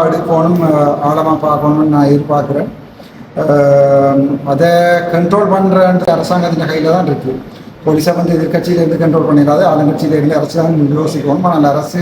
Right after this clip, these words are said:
அதை எந்த அளவுக்கு ஆழமா பார்க்கறன்றது தான் கேள்விக்குறி. இப்ப அமைச்சரை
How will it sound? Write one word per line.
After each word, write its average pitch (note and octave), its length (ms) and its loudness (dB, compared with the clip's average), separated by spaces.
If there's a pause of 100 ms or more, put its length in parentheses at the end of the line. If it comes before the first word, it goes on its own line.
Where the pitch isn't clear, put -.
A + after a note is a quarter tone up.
அதை E3 200 0 (640)
எந்த E3+ 220 2
அளவுக்கு F#3 360 2
ஆழமா F3+ 380 2 (100)
பார்க்கறன்றது E3+ 580 0
தான் F3 160 0
கேள்விக்குறி. D#3+ 380 -2
இப்ப C#3+ 220 0
அமைச்சரை E3 460 2